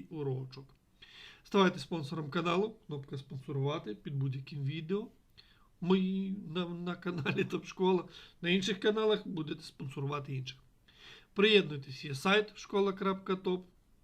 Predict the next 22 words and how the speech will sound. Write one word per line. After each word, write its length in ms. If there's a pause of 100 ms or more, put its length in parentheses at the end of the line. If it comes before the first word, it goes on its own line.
(120)
сторінка 440
у 40
Фейсбуці, 680
у 180
Вайбері, 560 (140)
допомагаємо 600
один 240
одному 460 (320)
з 120
Д 180
З. 280 (720)
В 40
Інстаграмі 460
фоточки, 520
у 200
Тіктоці 440
коротенькі. 640 (220)
Також 380
тільки 440
теорія, 640 (180)
нічого 500
зайвого, 580